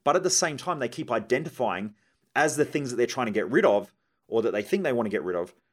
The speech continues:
but at the same time, they won't let it go. And I remember years ago, I used to have people who'd come to my events and they would talk about some of the patterns that they'd have. I would show them these patterns and they would get really defensive and really aggressive towards me. "You don't understand.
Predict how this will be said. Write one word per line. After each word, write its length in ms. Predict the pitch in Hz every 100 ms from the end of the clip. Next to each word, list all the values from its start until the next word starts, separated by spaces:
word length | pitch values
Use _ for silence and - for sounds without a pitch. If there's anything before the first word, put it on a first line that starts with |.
| _ -
but 180 | 147
at 80 | 131
the 60 | 160
same 200 | - 156
time, 200 | 160 143
they 80 | 117
won't 180 | 120
let 120 | 101 110
it 60 |
go. 260 | 135 113 78 -
And 120 | 131
I 20 | 165
remember 280 | 175 160
years 340 | 131 120 156 151
ago, 220 | 135 110
I 100 | 92
used 100 | 131
to 60 | 156
have 100 | -
people 260 | 135 135
who'd 140 | 127 123
come 160 | 127
to 100 | 120
my 140 | 117 92
events 400 | 147 104 90 - _ _ _
and 260 | 127 139 127
they 100 | 143
would 180 | 151 147
talk 320 | - 165 156
about 240 | 123 113
some 160 | - 127
of 60 |
the 60 | 104
patterns 340 | - 131 143
that 60 | 147
they'd 200 | 110 104
have. 240 | 87 85 - _ _
I 120 | - 156
would 180 | 170
show 240 | - 151 160
them 100 | 143
these 180 | 123 -
patterns 440 | - 156 117 107
and 160 | 127 135
they 40 |
would 140 | 135
get 180 | 127 131
really 300 | 117 147 160
defensive 540 | 131 - 151 147 147 113
and 120 | 120
really 220 | 139 131
aggressive 400 | 104 135 143 151
towards 320 | - 123 101
me. 160 | 98 - _ _ -
"You 140 | 185
don't 180 | 208 180
understand. 580 | 175 143 185 175 175